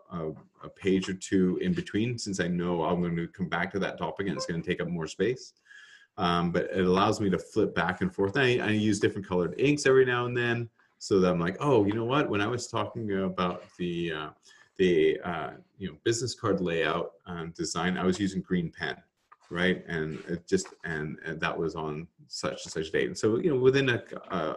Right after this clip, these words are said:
a few page flips, you will be able to flip back to that, um, to that, um, task topic and be able to, to continue your, your handwritten notes.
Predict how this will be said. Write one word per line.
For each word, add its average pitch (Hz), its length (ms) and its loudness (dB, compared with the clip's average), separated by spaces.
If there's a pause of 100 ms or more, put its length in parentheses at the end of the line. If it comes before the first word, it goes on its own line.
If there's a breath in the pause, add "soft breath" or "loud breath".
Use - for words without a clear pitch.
a - 40 -10
few - 180 -2
page 143 280 6
flips, - 340 0
you 101 100 4
will 90 120 6
be 92 140 2
able 87 160 2
to 82 260 -4
flip - 180 -4
back 73 280 -6
to - 160 -4
that, 73 280 -2 (600 soft breath)
um, 80 640 -6 (160)
to - 100 -14
that, - 360 -6 (280)
um, 76 380 -6
task - 480 -8
topic 78 380 -2
and 82 120 -2
be 82 80 2
able 78 180 -2
to, 78 360 -4
to 85 160 -6
continue 85 400 0
your, 76 280 0
your 73 360 -2
handwritten 80 400 -4
notes. - 380 -12